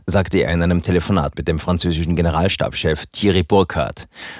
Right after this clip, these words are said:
Seiner Ansicht nach sollten die ukrainischen Truppen so schnell wie möglich auf Waffentypen der nato umgestellt werden.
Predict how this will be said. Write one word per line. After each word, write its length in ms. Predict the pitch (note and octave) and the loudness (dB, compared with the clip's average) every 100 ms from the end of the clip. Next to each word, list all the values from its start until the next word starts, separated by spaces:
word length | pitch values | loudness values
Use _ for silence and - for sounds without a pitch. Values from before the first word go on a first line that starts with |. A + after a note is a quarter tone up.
| - | -4
Seiner 320 | A2 B2+ B2+ | 2 4 4
Ansicht 420 | F2+ A2 F2+ E2+ E2+ | 2 2 2 0 -2
nach 180 | A1+ | -2
sollten 400 | - F#2+ F2 F#2 | 0 2 2 2
die 80 | F#2 | 0
ukrainischen 480 | F2 F#2+ F#2+ F#2 G2 | 2 2 2 2 2
Truppen 320 | - - G2+ | 0 0 0
so 160 | E2+ F#2 | 2 2
schnell 320 | - G2 G2+ | 2 4 4
wie 80 | G#2+ | 6
möglich 400 | F#2 - F#2+ - | 4 4 0 0
auf 200 | F#2+ - | -2 0
Waffentypen 600 | G2 - E2+ F2+ - F2 | -2 0 -2 -2 0 2
der 120 | F2+ | 2
nato 340 | G2+ F2 - | 2 0 -2
umgestellt 540 | - E2 C#2+ - A1+ - | -2 -2 -2 -6 -6 -8
werden. 420 | B1 - A1 - | -10 -10 -14 -18